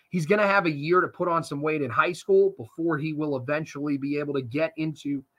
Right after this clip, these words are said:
the college nutrition program. So again, offensive lineman,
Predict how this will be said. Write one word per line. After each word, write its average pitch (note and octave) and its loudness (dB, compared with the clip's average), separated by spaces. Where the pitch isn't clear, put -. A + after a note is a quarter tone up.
the C3+ -6
college D#3 2
nutrition E3 -4
program. E3+ -2
So G#3 6
again, F#3+ 2
offensive F#3+ 6
lineman, F3+ 2